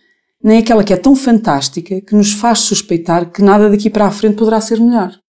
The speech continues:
Em mil novecentos e oitenta e oito, Henri Poincaré já tinha pensado nisto e provou matematicamente que era impossível prever a estabilidade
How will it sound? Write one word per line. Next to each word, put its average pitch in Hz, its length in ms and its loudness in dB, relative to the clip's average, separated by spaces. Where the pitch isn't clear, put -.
Em 208 100 4
mil 269 140 6
novecentos 196 440 0
e 175 40 -2
oitenta 180 280 -4
e 147 80 0
oito, 135 280 -4
Henri 196 400 2
Poincaré 165 760 -2
já 170 160 -6
tinha 180 180 -6
pensado 185 400 0
nisto 170 320 0
e 233 80 2
provou 208 400 2
matematicamente 170 920 0
que - 180 -4
era 170 140 2
impossível 208 680 0
prever 160 380 0
a 156 40 2
estabilidade 165 760 -2